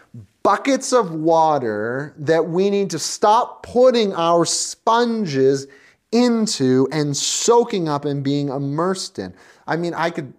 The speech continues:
start with some pretty obvious ones right off the top. If you are immersing yourself in gambling, i-, if you can't watch your favorite sports team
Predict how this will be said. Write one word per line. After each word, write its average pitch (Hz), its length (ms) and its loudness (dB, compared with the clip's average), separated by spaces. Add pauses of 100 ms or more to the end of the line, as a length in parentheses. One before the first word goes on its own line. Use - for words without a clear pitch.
start 175 380 -2
with 151 80 -8
some 143 120 -8
pretty 143 360 -4
obvious 135 560 0
ones 117 420 -8
right 117 220 0
off 113 240 -2
the 113 80 -6
top. 123 600 0 (960)
If 170 140 -2
you 262 240 2
are 175 540 4 (560)
immersing 180 720 -2
yourself 151 640 -2
in 127 520 -6 (220)
gambling, 143 640 -4 (960)
i-, 156 60 -4
if 180 260 2
you 247 160 -2
can't 247 440 -4
watch 165 500 2
your 139 140 -2
favorite 208 560 -2
sports - 640 -4
team 98 540 -16